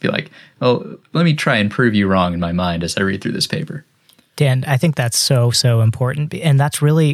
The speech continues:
Speaker 2: when we talked about the tandem transplant concepts, right? You can just read an abstract and say,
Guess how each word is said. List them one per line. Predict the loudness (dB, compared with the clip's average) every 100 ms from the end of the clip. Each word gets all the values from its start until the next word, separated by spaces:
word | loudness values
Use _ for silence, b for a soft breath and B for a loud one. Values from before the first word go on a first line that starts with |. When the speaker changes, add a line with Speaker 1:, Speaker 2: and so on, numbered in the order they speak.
| 2
Speaker 2:
when | 0
we |
talked | 2 -2 -2
about | -2
the | -2
tandem | 0 0 0
transplant | -2 -6 -2 -4 -2
concepts, | 0 0 0 -2 0
right? | -2 -4 B B B
You | -4
can | 0
just | 0 2
read | 2 4
an | 2
abstract | 0 0 -2 -2 0
and | 0
say, | 2 2 2 0